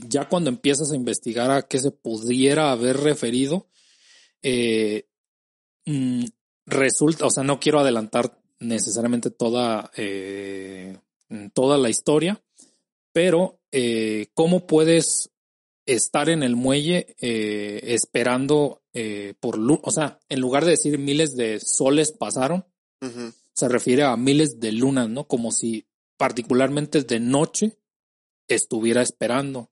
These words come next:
Speaker 2: Ujú.
Speaker 1: no, no de día, ¿no? O al menos así lo, lo interpreté en su momento, ¿no? Entonces, <clears throat> te quiero preguntar, para ti, ¿qué, qué, qué te llega a la mente cuando escuchas la palabra alondra?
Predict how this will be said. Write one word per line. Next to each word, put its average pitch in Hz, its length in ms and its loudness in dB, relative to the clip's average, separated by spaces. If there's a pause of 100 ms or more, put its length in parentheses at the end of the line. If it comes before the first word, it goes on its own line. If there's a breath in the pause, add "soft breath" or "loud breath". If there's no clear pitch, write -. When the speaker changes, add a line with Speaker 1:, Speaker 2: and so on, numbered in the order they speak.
Speaker 2:
Ujú. 120 260 -12
Speaker 1:
no, 113 200 -2
no 113 240 0
de 117 140 4
día, 127 260 4
¿no? 113 220 -10
O 123 80 2
al 117 100 2
menos 123 260 2
así 113 220 -2
lo, 117 300 -4 (340)
lo 123 80 -2
interpreté 110 840 -2 (680)
en 123 140 -2
su - 140 -2
momento, 131 460 -2
¿no? 147 140 -10 (560 loud breath)
Entonces, - 500 0 (260)
<clears throat> 139 260 2
te 123 160 0
quiero 139 320 2
preguntar, 123 520 -2 (320)
para 123 320 0
ti, 175 200 0
¿qué, 170 340 0 (880)
qué, 170 280 0
qué 175 100 0
te 196 140 0
llega 180 160 4
a 170 40 4
la 143 120 2
mente 139 300 0
cuando 117 260 -2
escuchas 135 400 -4
la 110 340 -4
palabra 135 840 -2 (220)
alondra? 120 840 -2